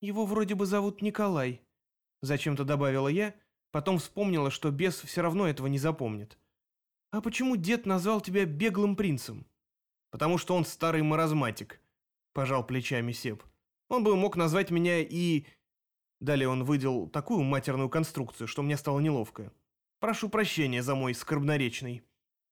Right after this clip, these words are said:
"А еще он сказал, что будет еще одно. Он же про убийство, да?" просила я уже менее уверенно. Сеп осуждающе посмотрел на меня.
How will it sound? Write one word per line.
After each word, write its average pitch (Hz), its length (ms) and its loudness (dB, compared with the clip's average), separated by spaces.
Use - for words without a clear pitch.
"А 196 80 0
еще 202 360 0
он 226 100 2
сказал, 214 460 0
что - 240 -2
будет 202 440 -4
еще 208 400 2
одно. 127 400 -2
Он 160 120 0
же 175 120 2
про 190 280 0
убийство, 180 560 0
да?" 240 300 0
просила 139 400 2
я 156 240 4
уже 135 300 2
менее 139 360 2
уверенно. 117 600 0
Сеп 165 320 -2
осуждающе 143 680 0
посмотрел 143 540 -2
на 104 100 -6
меня. 104 340 -8